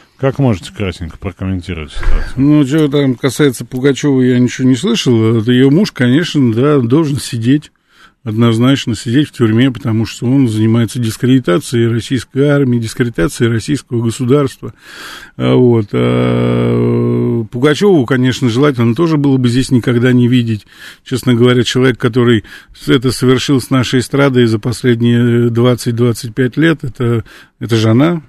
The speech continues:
Speaker 2: её ответственность была за то, что она сделала с эстрадой, так что у нас, извините, лучшим, э, э, ну, скажем так, очень, очень, очень сильно ограничила доступ нормальных,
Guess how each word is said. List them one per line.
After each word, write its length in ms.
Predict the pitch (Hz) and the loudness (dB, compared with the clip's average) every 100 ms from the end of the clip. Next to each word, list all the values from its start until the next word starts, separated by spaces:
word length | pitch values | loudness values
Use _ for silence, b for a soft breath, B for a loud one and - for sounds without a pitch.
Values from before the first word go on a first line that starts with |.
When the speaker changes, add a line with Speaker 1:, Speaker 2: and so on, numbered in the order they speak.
| - | -8
Speaker 2:
её 280 | 113 113 156 | 0 2 2
ответственность 480 | 143 123 - 110 104 | 2 -2 0 -4 -2
была 280 | 113 110 | -2 -2
за 120 | 107 110 | -2 -4
то, 140 | 117 | -6
что 180 | - 113 | -6 -2
она 140 | 113 | -2
сделала 340 | 107 113 110 107 | 0 0 0 -2
с 100 | 123 | -4
эстрадой, 400 | 110 135 135 110 | -4 -2 0 0
так 180 | 117 | -2
что 160 | - - | -4 -2
у 40 | |
нас, 220 | 113 110 - B B B B | 0 0 -4 B B B B
извините, 880 | 117 113 120 113 117 117 113 113 113 | -6 2 4 4 2 2 2 0 0
лучшим, 960 | 117 120 127 127 123 127 127 131 117 117 | 0 0 2 2 4 4 4 2 2 2
э, 460 | 117 117 117 117 110 B B B B | 2 0 0 0 -2 B B B B
э, 1400 | - 64 67 67 67 67 67 65 65 64 64 64 64 64 60 58 117 - - 113 117 117 | -6 -4 -2 -2 -2 -2 -2 -2 -4 -4 -4 -4 -4 -6 -6 -6 -8 -8 -8 -10 -6 0
ну, 140 | 147 | 0
скажем 340 | 135 147 123 117 | 2 0 -2 -4
так, 240 | 117 95 | -6 -4
очень, 240 | 127 139 | -6 0
очень, 340 | 139 139 135 135 | 2 2 2 2
очень 360 | 160 147 143 | 2 0 0
сильно 380 | 120 160 131 110 | 0 2 2 2
ограничила 600 | 110 120 127 120 - 120 | 0 0 2 0 0 -2
доступ 420 | 117 127 - 110 | 2 0 0 -8
нормальных, 840 | 120 113 117 131 139 127 110 104 | -6 -2 2 4 4 2 0 -4